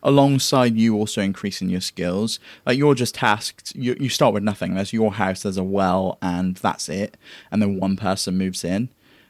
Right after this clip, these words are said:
Uh, but other than that, the town's in, like, ruin. It's been destroyed by the Dark Wizard who you had this battle with. And so you're just tasked as the hero to build it all up again.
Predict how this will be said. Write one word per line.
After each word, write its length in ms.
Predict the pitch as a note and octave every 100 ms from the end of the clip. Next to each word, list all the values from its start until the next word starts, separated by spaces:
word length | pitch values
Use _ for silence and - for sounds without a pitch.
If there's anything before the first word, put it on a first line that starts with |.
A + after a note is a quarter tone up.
| _ -
Uh, 80 | G2
but 140 | G2
other 140 | B2 G#2+
than 140 | G2+
that, 240 | G#2 -
the 60 | G#2+
town's 440 | - G2+ F2+ F#2
in, 120 | G2 F2+
like, 120 | F2+
ruin. 380 | F#2+ F2 F2+ G#2
It's 100 | -
been 180 | F#2+ F#2
destroyed 600 | - - D#2+ E2 F#2 -
by 120 | F2+
the 100 | F#2
Dark 320 | F2+ E2+ -
Wizard 380 | F#2+ F#2+ G2+ G2+
who 140 | - F2 F2 D2+
you 120 | F#2+
had 180 | E2+ A2
this 100 | -
battle 400 | - - - F2+
with. 320 | F#2 A#2 - _ - - -
And 100 | F#2+
so 360 | G#2 A2+ G#2 G#2
you're 300 | A2+ A2 G#2
just 200 | G2 G2
tasked 380 | - G2+ G2 -
as 160 | G#2 -
the 100 | G#2
hero 680 | C#3 D3 A#2+ G2+ F#2 G2 - _ -
to 100 | A2
build 320 | A2 F#2+ F#2+
it 80 | F#2+
all 200 | F#2+ F2+
up 140 | F2 G2
again. 300 | - C2